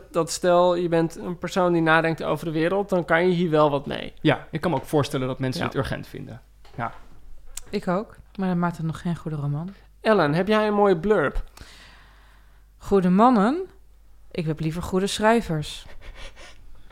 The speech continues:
Speaker 1: Hashtag Ellen Dekwits.
Speaker 3: Ja.
Speaker 1: <laughs> Ik
Speaker 3: Ja.
Speaker 1: vind het goed.
Speaker 3: Ja. Zullen we een cijfer geven? Zal ik, zal ik, eh, zal ik een voorzet doen?
Speaker 1: Ja.
Speaker 3: Eerst honderdvijftig pagina's geef ik een negen en een half.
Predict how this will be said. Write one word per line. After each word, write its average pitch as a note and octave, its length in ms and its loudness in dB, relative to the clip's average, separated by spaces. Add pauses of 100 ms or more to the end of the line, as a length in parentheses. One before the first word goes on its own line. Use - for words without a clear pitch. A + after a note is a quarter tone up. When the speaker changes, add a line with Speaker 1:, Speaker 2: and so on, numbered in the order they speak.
(140)
Speaker 1:
Hashtag D#3+ 460 -2
Ellen E3+ 360 -6
Dekwits. D3 400 -6
Speaker 3:
Ja. G#3+ 200 6 (200)
Speaker 1:
<laughs> - 140 -10
Ik F#3+ 160 -2
Speaker 3:
Ja. G#3 80 6
Speaker 1:
vind G3 40 8
het E3 140 4
goed. D#3+ 240 -4 (140)
Speaker 3:
Ja. F#3+ 240 4 (280)
Zullen A3 220 2
we A3 60 6
een G#3 60 2
cijfer A3+ 340 4
geven? G3+ 340 -2
Zal G#3+ 140 -6
ik, A3 160 -2
zal - 180 -2
ik, A3+ 140 -2
eh, A3+ 240 2
zal A3+ 140 -6
ik A#3 80 -6
een A#3 100 -4
voorzet A3+ 440 -2
doen? C4 200 -4 (180)
Speaker 1:
Ja. F3 340 -2 (300)
Speaker 3:
Eerst A#3 240 0
honderdvijftig G3 640 0
pagina's F#3 460 0
geef F#3 180 -4
ik - 120 -20
een F#3 100 0
negen F#3+ 260 0
en F#3 140 -2
een D#3+ 60 0
half. G#3+ 360 -4